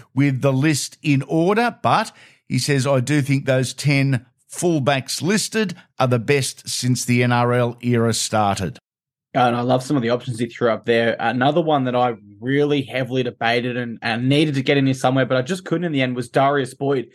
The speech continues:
Speaker 1: Yep.
Speaker 2: And Riley Jennings brings him up on Instagram. He says, "Might be an unpopular one, but Darius Boyd was better than Bowen and Barber and for a much longer time." Uh, he goes on to say he was second in line for Billy's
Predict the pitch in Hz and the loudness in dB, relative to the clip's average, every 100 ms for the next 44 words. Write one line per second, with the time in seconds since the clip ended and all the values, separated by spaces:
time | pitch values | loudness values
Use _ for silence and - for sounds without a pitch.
0 | _ - 135 135 131 131 143 151 131 127 | _ -2 0 0 -2 0 2 0 -2 -4
1 | 139 - 131 123 120 120 120 123 127 123 | -6 -6 -6 -4 -4 -4 -4 -4 -4 -4
2 | 123 127 131 131 127 127 - - - 139 | -2 0 0 2 0 0 -12 -20 0 2
3 | 185 185 202 170 139 139 143 131 143 170 | 2 2 0 0 -2 -2 0 0 0 -4
4 | 131 - 131 139 170 - 131 123 123 - | -10 -2 0 2 0 -2 -4 -2 -4 -6
5 | - 135 160 139 131 127 123 127 127 - | -2 0 2 0 -2 0 0 0 -2 -4
6 | 139 170 143 127 123 120 139 - _ _ | -4 -4 -2 0 0 0 -2 -2 _ _
7 | 131 139 151 135 135 117 123 - 123 117 | 0 0 0 0 0 2 0 -4 -10 -8
8 | 117 - 123 107 107 _ - - 120 123 | -6 0 2 0 -4 _ -16 -2 0 0
9 | 127 143 139 131 123 123 123 113 - 151 | 2 2 4 2 2 0 0 -4 -2 -2
10 | 147 147 131 131 131 131 104 127 127 110 | 0 0 2 0 -2 -4 -4 -2 -2 -4